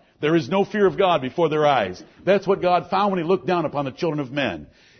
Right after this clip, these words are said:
He did not find a segment of society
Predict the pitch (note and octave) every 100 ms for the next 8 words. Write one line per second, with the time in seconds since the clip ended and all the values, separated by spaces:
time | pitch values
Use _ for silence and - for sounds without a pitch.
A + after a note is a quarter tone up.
0 | - F3+ D3 F#3+ G3 - G#3 F3+ A2+ G#2
1 | B2 C#3+ - _ _ _ _ D3+ D3+ -
2 | A3 G3 G#3+ D#3 - F#3 - A3 G#3 C#3
3 | - A2 A#2 -